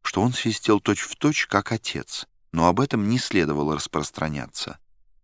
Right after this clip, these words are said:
Отец поселился отдельно со своей маленькой подругой. Это Ирма узнала из разговора двух знакомых дам,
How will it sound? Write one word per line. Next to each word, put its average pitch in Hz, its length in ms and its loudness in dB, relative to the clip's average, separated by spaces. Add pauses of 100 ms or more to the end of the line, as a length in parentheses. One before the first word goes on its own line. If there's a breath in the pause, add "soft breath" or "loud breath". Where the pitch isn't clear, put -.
(100)
Отец 90 360 0
поселился 87 580 2
отдельно 85 420 0
со - 160 -4
своей 87 320 0
маленькой 85 440 0
подругой. 80 680 -2 (540)
Это 85 220 0
Ирма 82 360 -2
узнала 92 360 0
из 82 160 0
разговора 82 500 2
двух 82 280 2
знакомых 80 500 -2
дам, 107 240 4